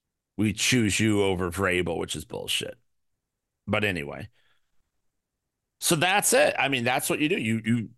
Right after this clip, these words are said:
have to get a new coordinator, new coach, coach, a new scheme that fits Caleb Williams, right? If that's assuming you're, let's look at that angle. What about Caleb Williams?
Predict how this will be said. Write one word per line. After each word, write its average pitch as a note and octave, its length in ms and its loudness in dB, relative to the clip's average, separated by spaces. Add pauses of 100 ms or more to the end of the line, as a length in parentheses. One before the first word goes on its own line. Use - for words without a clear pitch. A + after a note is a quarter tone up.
have F3 480 0
to B2+ 380 2 (320)
get C3 160 2
a D3 60 0
new C#3 180 2
coordinator, A#2+ 800 0 (640)
new C#3 180 2
coach, A#2 420 0 (380)
coach, A2+ 380 0
a A#2+ 40 2
new A2+ 160 2
scheme F#2+ 480 0
that B2 120 0
fits - 560 -2 (280)
Caleb G#2+ 360 -2
Williams, - 500 -4 (1300)
right? A#2 180 -2
If F#2+ 140 -4
that's A2+ 320 0
assuming G#2+ 560 0
you're, A#2+ 220 2
let's B2+ 260 0
look F#3+ 180 0
at G3+ 120 -2
that E3+ 180 2
angle. C#3+ 380 -4
What A2+ 140 2
about F3+ 200 2
Caleb G2 360 0
Williams? - 420 -10